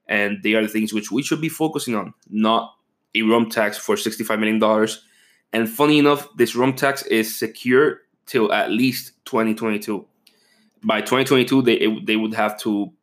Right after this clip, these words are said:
put it again in, in the budget bill. But, but yeah, but we have it secured till twenty twenty-two, and the snap debate is going on right now. The Medicaid debate is going on right now.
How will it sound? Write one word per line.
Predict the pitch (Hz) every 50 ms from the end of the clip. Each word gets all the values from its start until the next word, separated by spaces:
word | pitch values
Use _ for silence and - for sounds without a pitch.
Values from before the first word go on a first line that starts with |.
| _ _ _
put | - - 135 117
it | 117
again | 113 98 107 107 107
in, | - 110 110 107 92 -
in | 107 110
the | 110
budget | 104 101 113 110 110 104 110 -
bill. | 101 98 95 90 90 _ _ _ _ _ _ _ _ _ _ _ _ -
But, | - 110 110 107 107 101 - - -
but | 110 80
yeah, | 113 139 117 101 - - -
but | - - -
we | 113 120 120
have | 127 120 127
it | 123
secured | 127 - 107 - - 120 113 110 110 110 110 - _ -
till | - 117 107 104
twenty | - - 117 117 113
twenty-two, | 110 123 117 117 113 - 113 104 107 107 - _ _ _ _ _ _ _ _ _ _ -
and | 107 107 107 107 107 98
the | 107 101
snap | 101 - - - 113 120 120 123 - - - 131
debate | 120 110 110 107 107 - -
is | 104 -
going | - - 110 104 104
on | 98 98 - -
right | 76 123 120 98
now. | 123 117 110 107
The | 101 104
Medicaid | 107 107 113 117 113 - 113 101 92 -
debate | 104 101 95 98 80 -
is | - -
going | - 104 107 104
on | 104 104 98 107
right | 113 123 113 82
now. | 110 107 104 104 101 -